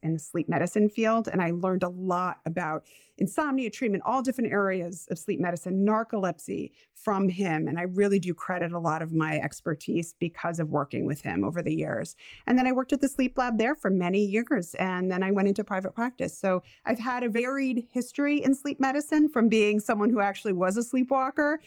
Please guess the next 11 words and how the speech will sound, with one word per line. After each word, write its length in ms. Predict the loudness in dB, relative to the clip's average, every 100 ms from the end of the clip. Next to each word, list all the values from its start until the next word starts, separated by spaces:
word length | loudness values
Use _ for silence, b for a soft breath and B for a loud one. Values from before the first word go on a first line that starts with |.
| B
to 100 | -2
someone 220 | 0 2
who 140 | 4 4
now 260 | 4 0 0
works 260 | -2 0 -2
with 140 | 0
patients 340 | 0 0 0
who 60 | 2
are 80 | 0
sleepwalkers. 640 | 0 -4 -2 0 0 0 2
And 220 | 2